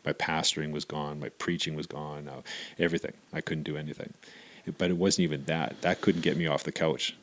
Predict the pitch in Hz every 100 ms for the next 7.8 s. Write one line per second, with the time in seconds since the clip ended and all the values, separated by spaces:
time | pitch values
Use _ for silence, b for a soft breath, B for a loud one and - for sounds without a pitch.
0 | - - 95 95 76 65 65 73 - -
1 | - 80 67 76 76 - 85 78 71 71
2 | 73 - 57 67 82 - 50 - - -
3 | 80 80 - - B B B B B B
4 | - 85 - 85 98 85 69 - - 90
5 | - - 64 - - 80 90 101 78 69
6 | 73 - 73 67 - 64 - - 55 -
7 | - - - - 64 71 69 -